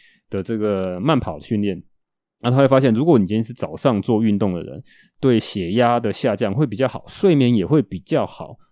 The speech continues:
哦，就是鼓励你一早去做一些比较轻度的一些运动。啊，所以说你今天如果是这个有氧类的运动的话，通常是比较没有时间的限制，因为它也比较没有这种所谓的受伤的几率，哦，比较没有那么高。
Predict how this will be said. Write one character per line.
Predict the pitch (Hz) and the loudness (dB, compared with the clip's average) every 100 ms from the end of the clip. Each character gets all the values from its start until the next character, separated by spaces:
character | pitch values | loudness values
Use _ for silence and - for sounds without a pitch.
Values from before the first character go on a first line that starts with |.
| _ | _
哦， | 87 | -6
就 | 131 135 | 0 2
是 | 147 | 2
鼓 | 120 | 2
励 | 143 185 | 2 4
你 | 110 | 4
一 | 160 | 2
早 | - 78 | -2 -4
去 | 135 | -6
做 | - 123 | -2 -2
一 | |
些 | 120 120 | 0 -2
比 | |
较 | 98 | -4
轻 | 110 - 151 156 | -6 -4 -2 0
度 | 165 110 | -2 -2
的 | 95 | -4
一 | |
些 | 95 104 | -2 0
运 | 127 101 | 2 0
动。 | 87 104 - _ _ _ | 0 -2 -4 _ _ _
啊， | - | -8
所 | - 185 | 4 6
以 | |
说 | 190 | 8
你 | 196 | 8
今 | 117 156 | 8 8
天 | 180 | 6
如 | 175 | 6
果 | 110 | 4
是 | - 127 | 4 2
这 | 120 | 4
个 | 110 | 4
有 | 101 190 | 8 8
氧 | 123 | 8
类 | 147 | 6
的 | 127 | 6
运 | 131 123 | 6 6
动 | 120 | 4
的 | 110 | 2
话， | 107 101 | 2 0
通 | 160 | 0
常 | 170 127 | 2 2
是 | 135 | 0
比 | 107 | -4
较 | 95 127 | -2 0
没 | 123 | 0
有 | |
时 | 87 - | -4 -6
间 | 90 110 | -4 -2
的 | 98 | -2
限 | - 92 | -2 -4
制， | 90 90 - _ | -4 -10 -12 _
因 | 170 | 4
为 | 160 | 6
它 | 170 | 6
也 | 123 | 4
比 | 90 | 2
较 | 131 | 2
没 | 117 113 | 4 4
有 | 90 | 4
这 | 104 | 0
种 | 87 | -4
所 | - | -4
谓 | 90 | -2
的 | 101 | -2
受 | - 147 98 | 2 2 2
伤 | - 104 107 110 | 0 -2 -2 -6
的 | - 87 85 - - | -4 -6 -6 -14 -14
几 | - 139 | -4 0
率， | 147 101 85 - | 2 0 -2 -12
哦， | 80 80 | -12 -12
比 | 95 | 0
较 | 117 | 2
没 | 127 | 4
有 | 135 | 4
那 | |
么 | 156 | 4
高。 | 120 120 113 | 4 2 2